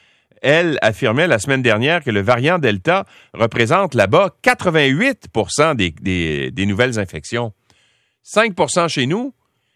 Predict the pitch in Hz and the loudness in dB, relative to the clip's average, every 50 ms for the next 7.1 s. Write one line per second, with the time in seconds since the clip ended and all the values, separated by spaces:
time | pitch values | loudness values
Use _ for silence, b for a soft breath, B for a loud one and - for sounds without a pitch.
0 | _ _ _ _ _ - 190 175 170 170 156 165 165 156 151 175 214 190 - - | _ _ _ _ _ -2 -2 0 0 0 0 2 2 2 2 0 0 -2 0 -2
1 | 131 110 - 170 170 147 113 101 123 175 165 127 - 127 110 - - - 208 240 | -2 0 2 2 2 4 2 4 4 2 0 0 -2 -4 -4 -4 0 0 2 2
2 | 220 143 104 b b b b b b b b b b - 80 82 80 - - 214 | 2 0 -4 b b b b b b b b b b -10 -10 -10 -6 -4 -4 -2
3 | 233 214 160 156 143 143 208 240 240 214 175 131 117 113 117 113 123 147 180 185 | -2 0 2 2 2 2 2 0 2 0 0 -2 -2 -2 -2 -2 0 0 0 0
4 | 175 151 123 - - - - 95 92 87 85 87 113 113 113 117 104 104 185 214 | -2 -4 -8 -10 -14 -12 -10 -8 -6 -6 -6 -4 -4 -4 -2 -2 -2 -2 -2 -4
5 | - - 123 107 101 113 185 214 202 156 113 - 165 170 269 277 277 - 175 127 | -4 -4 -6 -6 -4 -4 -4 -4 -4 -4 -4 -4 -4 -4 -4 -4 -4 -4 -4 -2
6 | 120 123 147 160 170 143 120 113 104 - - - 107 - 98 85 85 - 147 156 | 0 2 2 2 2 0 -2 -4 -6 -6 -10 -12 -6 -4 -4 -4 -4 -2 -4 -4
7 | 185 190 | -4 -4